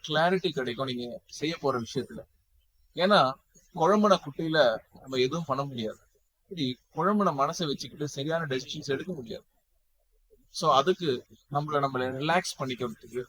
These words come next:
ரொம்ப முக்கியம். நம்மள காம் டவுன் பண்ணிக்கிற இந்த கலையை நம்ம கத்துக்கணும். எப்படி பண்றதுன்னு பார்ப்போம். நல்லா மூச்செடுங்க. ஒன், டூ, த்ரீ, ஃபோர். நாலு எண்ணிக்கைகளை மூச்சை உள்ள நிறுத்துங்க.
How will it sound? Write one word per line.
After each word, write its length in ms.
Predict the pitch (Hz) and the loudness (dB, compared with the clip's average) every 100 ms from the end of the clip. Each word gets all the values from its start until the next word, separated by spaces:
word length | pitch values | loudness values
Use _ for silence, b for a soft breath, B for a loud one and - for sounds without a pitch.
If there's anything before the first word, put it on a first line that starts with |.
| 135 | -10
ரொம்ப 300 | 127 139 175 | -6 -2 0
முக்கியம். 420 | 139 110 127 123 _ _ _ _ _ - | -2 -6 -10 -12 _ _ _ _ _ -6
நம்மள 240 | 135 135 | 0 0
காம் 340 | - 147 175 | 4 4 4
டவுன் 220 | 185 185 180 | 6 4 4
பண்ணிக்கிற 320 | 135 135 - 131 | 0 -2 -2 -4
இந்த 180 | 123 | -6
கலையை 340 | 117 120 139 147 | -4 0 2 2
நம்ம 200 | 117 131 95 - | 0 -6 -10 -14
கத்துக்கணும். 440 | 113 - 120 117 _ _ _ _ _ _ | -16 -14 -14 -14 _ _ _ _ _ _
எப்படி 280 | 139 - 185 | -8 2 4
பண்றதுன்னு 420 | 127 117 110 120 | 4 -2 -4 -6
பார்ப்போம். 420 | 113 113 90 190 220 _ _ _ _ _ - | 0 0 0 -12 -14 _ _ _ _ _ -6
நல்லா 260 | 160 214 | 0 2
மூச்செடுங்க. 680 | 165 156 - 117 113 120 196 - _ _ _ _ _ _ _ _ _ _ 359 - _ - _ _ _ _ _ _ 208 | 2 -2 -2 -2 -2 -6 -8 -12 _ _ _ _ _ _ _ _ _ _ _ -20 _ -20 _ _ _ _ _ _ -4
ஒன், 320 | 131 156 175 - _ - | 2 2 0 -8 _ -18
டூ, 240 | 135 160 165 _ _ | -14 -14 -14 _ _
த்ரீ, 160 | 139 151 - - | -10 -10 -10 0
ஃபோர். 340 | 143 110 - _ _ | 2 2 -4 _ _
நாலு 420 | 131 135 170 202 | -2 2 4 2
எண்ணிக்கைகளை 640 | 160 139 160 151 127 139 | 2 -2 -2 -2 0 -2
மூச்சை 360 | 139 143 - 139 | -4 -8 -4 -2
உள்ள 160 | 131 123 | 0 0
நிறுத்துங்க. 480 | 131 147 120 107 | -4 -4 -8 -8